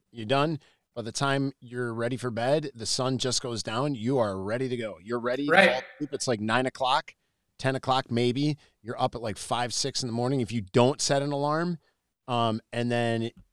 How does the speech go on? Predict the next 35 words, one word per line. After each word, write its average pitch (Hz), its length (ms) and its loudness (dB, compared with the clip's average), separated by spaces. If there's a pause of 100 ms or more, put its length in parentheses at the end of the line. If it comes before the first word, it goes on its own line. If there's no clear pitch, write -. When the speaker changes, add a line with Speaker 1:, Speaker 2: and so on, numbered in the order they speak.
Speaker 1:
you, 127 240 0
if 117 100 -2
you 110 80 -2
don't 135 280 6
have 131 120 8
anything 113 300 0
to 104 80 -2
drink, 113 280 -2
you're 113 100 0
even 107 120 0
better 113 260 4
off, 104 320 -2 (140)
like, 101 220 -8 (100)
'cause 98 140 -12
you 90 40 -10
feel 120 220 0
better. 92 240 -8
You 95 140 -10
know, 92 60 -12
you, 95 280 -14
you, 104 80 -20 (240)
whatever, 104 420 -2 (680)
no 120 280 4
alcohol 110 360 2
thing. 98 320 -12 (520)
Uh, 98 360 -4
what, 101 240 -14
five 110 320 0
hours 104 240 -4
before 104 260 -8
bed 101 220 -6
or 101 60 -6
whatever 92 260 -10
they 85 160 -14
say, 95 280 -10